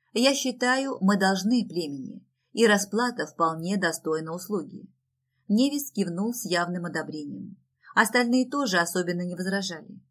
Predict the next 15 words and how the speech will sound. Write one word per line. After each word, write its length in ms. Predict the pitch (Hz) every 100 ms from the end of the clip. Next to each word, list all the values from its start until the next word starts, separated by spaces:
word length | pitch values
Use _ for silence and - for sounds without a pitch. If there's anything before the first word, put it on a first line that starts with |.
| _ _ _
Коваль 340 | - 175 170 -
улыбнулся 600 | 165 160 147 196 208 165
уголками 540 | 156 156 151 165 165 180
губ. 260 | 147 - _ _ _
Глаза 380 | 190 208 214 269
его 220 | 262 196
радостно 440 | 175 185 190 190 175
просияли. 600 | 160 - 151 143 - - _ _ _ _
"Что 300 | - - 147
ж, 220 | 120 - _ _ _ -
за 200 | 180 208
ночь 320 | 220 277 -
я 180 | 180 202
сварганю 640 | 196 196 202 208 214 151
обманку. 600 | 147 143 131 - - -